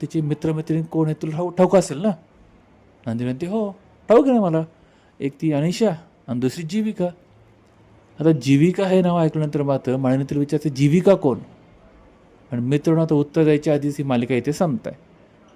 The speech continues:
तुम्हाला कळतं जीविका कोण असेल, जीवा आहे की जीविका? मला वाटतं बहुतेक जीवाचं नाव तिने जीविका म्हणून सेव्ह केलं असेल.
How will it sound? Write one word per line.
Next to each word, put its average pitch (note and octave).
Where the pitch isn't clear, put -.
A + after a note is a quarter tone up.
तुम्हाला G3
कळतं F3+
जीविका D3+
कोण C#3+
असेल, A#2+
जीवा B2
आहे E3
की A3
जीविका? E3
मला B2+
वाटतं D3
बहुतेक C#3
जीवाचं C3
नाव C#3
तिने C3+
जीविका B2
म्हणून C3+
सेव्ह C3
केलं A2
असेल. -